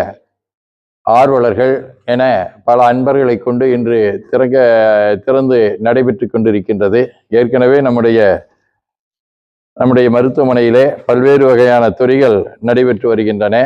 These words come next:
அதே போல இன்று உலக சர்க்கரை தினம், குழந்தைகள் தினம், அதையொட்டி இங்கே ஒரு சிறப்பு முகாம் ஒன்றும் ஏற்பாடு செய்யப்பட்டு அவ்-, அஹ், நடைபெற்று வருகின்றது. இந்த மருத்துவமனை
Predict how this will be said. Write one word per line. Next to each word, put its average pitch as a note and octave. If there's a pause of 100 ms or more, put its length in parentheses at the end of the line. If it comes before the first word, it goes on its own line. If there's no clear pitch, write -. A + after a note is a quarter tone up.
(240)
அதே A#2+
போல B2+
இன்று B2 (260)
உலக B2+
சர்க்கரை C3+
தினம், A#2 (320)
குழந்தைகள் B2+
தினம், A2+ (260)
அதையொட்டி A#2+ (840)
இங்கே B2 (240)
ஒரு A#2
சிறப்பு C3
முகாம் C3
ஒன்றும் A#2+ (180)
ஏற்பாடு B2
செய்யப்பட்டு A#2 (340)
அவ்-, A#2+
அஹ், A#2+
நடைபெற்று A#2+
வருகின்றது. A2 (680)
இந்த B2 (420)
மருத்துவமனை B2